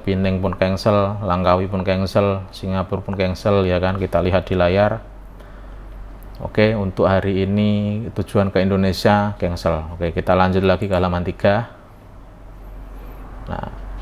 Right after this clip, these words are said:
di sini pun tak ada penerbangan, yang ada penerbangan adalah Singapore Airlines,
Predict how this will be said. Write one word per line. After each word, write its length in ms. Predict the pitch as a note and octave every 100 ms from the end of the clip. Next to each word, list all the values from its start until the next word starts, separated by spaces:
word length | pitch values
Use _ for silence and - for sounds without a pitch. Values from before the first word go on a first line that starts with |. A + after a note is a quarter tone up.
| -
di 120 | F2
sini 240 | - F#2
pun 200 | F#2 G2 F2+
tak 160 | E2+
ada 60 | F#2+
penerbangan, 680 | F2+ F2+ F2 F2+ E2+ F#2 G2+
yang 160 | F2+ F2
ada 200 | F2 F2+
penerbangan 600 | F2+ F2 - F2+ F#2 F#2+
adalah 500 | F2+ F#2+ F2+ G2 G2 F#2+
Singapore 640 | F#2+ F#2 F#2 - G2 -
Airlines, 640 | F2 F#2 F#2+ F2+ D#2 D2+